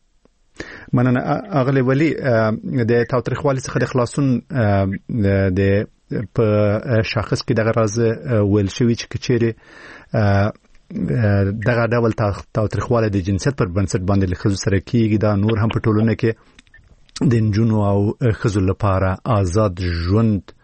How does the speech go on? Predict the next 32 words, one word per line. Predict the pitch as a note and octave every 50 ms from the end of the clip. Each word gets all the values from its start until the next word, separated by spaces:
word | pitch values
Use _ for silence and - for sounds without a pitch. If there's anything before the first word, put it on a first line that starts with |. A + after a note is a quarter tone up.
| - - - - - - - - - -
او، | A#2 G#2 G2+ G2+ G2 G2+ G2+ G2 G2+ G#2 - -
آه، | C3+ A2+ G2 F#2+ F#2+
تصمیم | F#2 - A2+ G2 - - G#2 F#2+ F#2+
نیول | F#2+ F#2+ G2 A2+ A2 F#2+ F2+ - - _ - C3+ A#2 F#2+
ستونزمنوي، | - - - A2 G#2 F2+ E2+ G2 G2+ G2 G2+ G2+ G#2+ A2+
چې | - -
له | A2+ G#2+
امله | G2+ G2+ G#2 G#2 G2+
د | G2
جنسي | G2 F2 F#2+ F#2 - - C#3
برابرۍ | A#2 A2 B2+ B2+ B2 - - C3 B2 B2+ B2+ B2+ B2+
وایي | A#2+ A2 G#2 G2+ G#2 G2+
ټول | - - - C3 B2+ B2+ A#2+ A#2+ - - _ _ -
ابعاد، | A#2 G2 C3+ A#2+ - A2 A2 A2+ G#2 F2+ - _ - - -
آه، | - B2 G2+ F#2+ F#2+ F#2 F#2 F2+ F2+ F#2 - E3 E3 B2 G2 F#2+ G2+ G2 - -
اغیزمنوي. | A2 F2+ F2+ G2 F#2+ E2+ E2+ F#2+ F#2+ F2+ F#2 F#2 F#2 F#2 F#2 F2 - _ - - - - - - - - - - - B2
آه، | A2+ G#2+ G#2 G2+
دغه | G2 G2+ G#2 G#2
راز | G#2 G#2+ G#2 G2
وایي | A2+ A#2 A2+
چې | G#2+ -
د | A2
حقوقي | G#2+ G2 G2+ G2 - - - - - - C3+ C3
ملاتړ | C3 B2+ B2 A#2+ A#2+ A2+ - B2+ A#2 A2+
او | A2+ A2 A2 A2+
خوندیتوب، | G#2+ - - - G#2 G2 G2 F2+ F#2 F2+ - - D3 C3 A2+ - _ _ _ -
آه، | B2+ A2 G2+ G2 G2 F#2+
سیستم | F2+ - - - G#2+ - - - - B2 G#2+ G#2+ G#2 G2+ G#2 B2
نشتون | C3 - - - - C3 B2 B2+
او | A#2 A2 G#2
همدارنګه | F#2+ F2+ F2+ F#2 F#2 E2+ G2 G2 G#2 G#2 G2+ F#2+ F2+ G2+ G2+ G2 G2 G2+
د، | F2+ F2+ F2